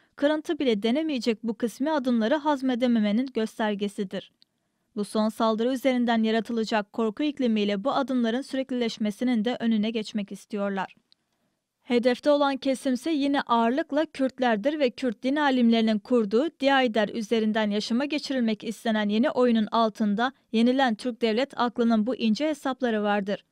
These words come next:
Şimdilik cepheyi genişletmek istemedikleri için belki işe alınan Aleviler veya diğer milliyet ve inançlara yönelmiyorlar. Onları gündem etmiyorlar. Ama hiç kuşku yok, bu süreçten istedikleri sonucu alır,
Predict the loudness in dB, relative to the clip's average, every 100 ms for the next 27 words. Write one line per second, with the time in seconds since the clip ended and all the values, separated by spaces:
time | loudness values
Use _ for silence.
0 | _ _ _ -2 2 2 2 0 -4 0
1 | 0 2 2 0 0 -2 -2 -2 -4 -4
2 | -2 -2 -2 -2 -2 -2 -4 -4 2 2
3 | 2 -4 -6 -4 -2 0 0 0 0 0
4 | 2 2 2 2 2 2 2 2 2 2
5 | 0 2 0 0 -4 -2 0 0 -2 -2
6 | 0 0 2 0 0 0 -2 -4 _ _
7 | _ -2 0 2 0 -2 -2 0 -2 -4
8 | -4 -2 0 -2 -4 _ _ _ _ _
9 | 0 0 2 -2 -6 -8 -8 -4 -2 -2
10 | -4 _ -8 -6 -2 -2 -2 -4 -4 -6
11 | -2 -2 -2 -2 -4 -4 -4 -2 -4 -4
12 | -2 0 -2